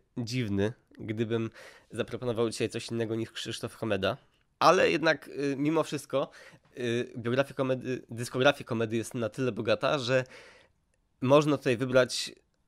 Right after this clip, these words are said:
przeróżne rzeczy. Można wybrać, y, rzeczy z koncertów, można wybrać, y, płyty filmowe, a można też wybrać Astigmatic.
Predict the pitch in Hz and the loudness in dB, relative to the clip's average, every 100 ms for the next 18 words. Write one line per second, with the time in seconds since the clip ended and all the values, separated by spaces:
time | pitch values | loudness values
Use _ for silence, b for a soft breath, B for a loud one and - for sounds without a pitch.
0 | _ _ _ _ - - 147 135 107 98 | _ _ _ _ -14 0 2 2 0 -2
1 | 92 - 92 120 127 120 113 110 - - | -4 -6 -2 -2 0 0 2 0 -2 -8
2 | 117 113 110 110 - 113 110 113 - 113 | -6 -2 -2 -4 -4 -4 -2 -4 -6 -8
3 | - 120 123 110 127 123 - 117 113 110 | -4 -2 0 0 -2 -4 -6 -4 -4 -4
4 | 107 110 107 - 113 104 98 - 113 - | -2 -2 -2 -6 -10 -10 -8 -6 -6 -2
5 | 110 101 - - - 120 117 104 110 131 | -4 -4 -12 -16 -6 0 2 4 2 0
6 | _ _ _ _ _ _ - - 147 143 | _ _ _ _ _ _ -10 -2 2 4
7 | 151 143 123 135 147 - 135 151 160 131 | 2 -2 -2 2 2 2 -2 2 4 4
8 | - | 0